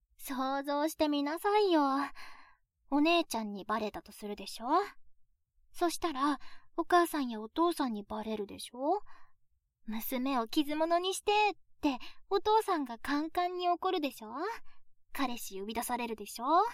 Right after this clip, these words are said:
い、あんたの言葉は？あ、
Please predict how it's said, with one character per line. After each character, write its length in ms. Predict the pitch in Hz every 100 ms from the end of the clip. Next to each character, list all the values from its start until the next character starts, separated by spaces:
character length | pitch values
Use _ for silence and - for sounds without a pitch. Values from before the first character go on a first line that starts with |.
| - - - - - - 381
い、 140 | 269 - - -
あ 140 | - 339
ん 40 |
た 140 | 262 226
の 100 | 208
言 240 | 226 302
葉 120 | 339
は？ 100 | 240 392 427 - - - - - _ _ _ _ _ _ _ _ _ _ _ _ - _ _ _ _ _ _ _ _ _ _ _ _ _ _ _ _ _ _ _ _ _ _ _ _ _ -
あ、 420 | 320 - -